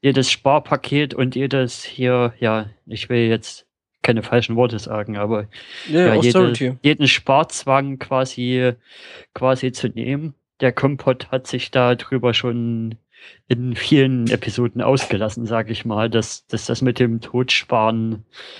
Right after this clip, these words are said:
Speaker 1: nicht
Speaker 2: Ja,
Speaker 1: wirklich
Speaker 2: das
Speaker 1: zielführend sein
Speaker 2: da,
Speaker 1: kann.
Speaker 2: da, da,
Speaker 1: Und,
Speaker 2: da ist
Speaker 1: und
Speaker 2: sicher
Speaker 1: jetzt
Speaker 2: der
Speaker 1: kommt da, jetzt kommt da halt jemand mal, der sagt,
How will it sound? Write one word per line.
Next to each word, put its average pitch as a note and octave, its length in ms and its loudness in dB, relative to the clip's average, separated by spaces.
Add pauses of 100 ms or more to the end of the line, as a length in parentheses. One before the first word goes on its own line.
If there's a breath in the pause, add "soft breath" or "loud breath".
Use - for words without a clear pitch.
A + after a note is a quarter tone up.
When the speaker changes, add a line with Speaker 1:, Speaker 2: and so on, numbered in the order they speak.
(420 loud breath)
Speaker 1:
nicht C3 260 2
Speaker 2:
Ja, - 20 -2
Speaker 1:
wirklich C3 360 0
Speaker 2:
das C#3 100 -6
Speaker 1:
zielführend A#2+ 540 2
sein G#2+ 300 -2
Speaker 2:
da, A2 100 -6
Speaker 1:
kann. A#2+ 160 -4
Speaker 2:
da, B2+ 320 -2
da, A#2+ 200 -2
Speaker 1:
Und, - 0 -
Speaker 2:
da B2+ 220 -4
ist - 200 -8
Speaker 1:
und B2 100 2
Speaker 2:
sicher A#2+ 100 2
Speaker 1:
jetzt C#3+ 120 4
Speaker 2:
der C#3 100 -2
Speaker 1:
kommt D3 260 0
da, B2+ 180 0 (120)
jetzt C3 200 -6
kommt C#3+ 200 -2
da C3+ 140 -2
halt C3 220 0
jemand C3 340 0
mal, B2+ 380 2
der B2 240 0
sagt, A#2+ 500 -6